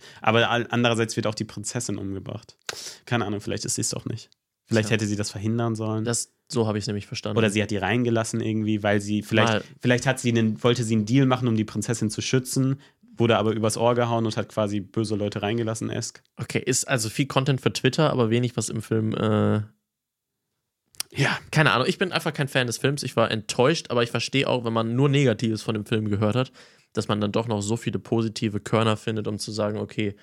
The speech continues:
Speaker 2: ist doch gar nicht so schlimm, wie alle sagen. Ist ja oft ein Phänomen.
Speaker 1: Auf jeden Fall. Ich, wie gesagt, ich, ich, ich glaube, ich hab ja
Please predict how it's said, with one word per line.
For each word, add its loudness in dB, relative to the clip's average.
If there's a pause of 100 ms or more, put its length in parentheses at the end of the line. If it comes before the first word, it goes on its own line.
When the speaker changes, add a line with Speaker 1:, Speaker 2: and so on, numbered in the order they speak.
(320)
Speaker 2:
ist -8
doch -8
gar -6
nicht -6
so -10
schlimm, -8
wie -6
alle -4
sagen. 0
Ist -4
ja -4
oft -2
ein -2
Phänomen. -4 (720)
Speaker 1:
Auf 4
jeden 2
Fall. -4
Ich, -4
wie 4
gesagt, 2
ich, -2
ich, -4 (140)
ich -2
glaube, 4
ich -2
hab -4
ja 4